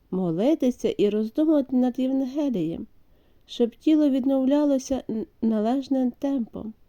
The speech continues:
Хворобу, яку переживаємо в дусі Євангелія, приносить із собою глибше пізнання Бога, міцніший зв'язок з Ісусом. Нато бачить унікальність спасительних дій Ісуса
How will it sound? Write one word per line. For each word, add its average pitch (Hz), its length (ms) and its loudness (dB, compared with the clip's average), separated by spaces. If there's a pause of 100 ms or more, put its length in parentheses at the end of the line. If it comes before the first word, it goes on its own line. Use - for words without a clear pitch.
(600)
Хворобу, 196 760 -2
яку 202 380 -2
переживаємо 220 920 -2
в 208 80 -4
дусі 247 400 -4
Євангелія, 233 840 -4 (440)
приносить 240 680 0
із 240 160 -2
собою 247 460 0
глибше 262 460 -2
пізнання 254 680 -2
Бога, 214 380 -4 (840)
міцніший 226 680 0
зв'язок 190 520 -2
з - 100 -10
Ісусом. 247 640 -6 (1000)
Нато 202 480 0
бачить 233 520 0
унікальність 233 720 0
спасительних 240 960 -2
дій 262 380 -4
Ісуса 233 720 -6